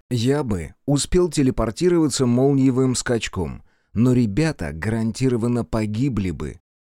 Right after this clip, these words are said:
Вокруг всё гремело и содрогалось. Отрицательная полуволна давления словно высасывала воздух из лёгких,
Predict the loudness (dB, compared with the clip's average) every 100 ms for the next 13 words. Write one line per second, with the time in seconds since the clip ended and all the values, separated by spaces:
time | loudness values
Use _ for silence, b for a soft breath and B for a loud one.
0 | _ _ _ -6 -4 0 0 -2 -4 -4
1 | 0 0 0 0 0 0 0 -2 0 -2
2 | -2 -2 -2 -4 -8 b b b -4 -2
3 | 0 0 -2 0 -2 -2 -2 0 2 2
4 | 2 0 0 -2 -2 0 2 2 2 -2
5 | -2 0 0 0 -2 -2 -2 -2 -2 0
6 | 0 0 0 -2 -2 -2 0 0 -2 -6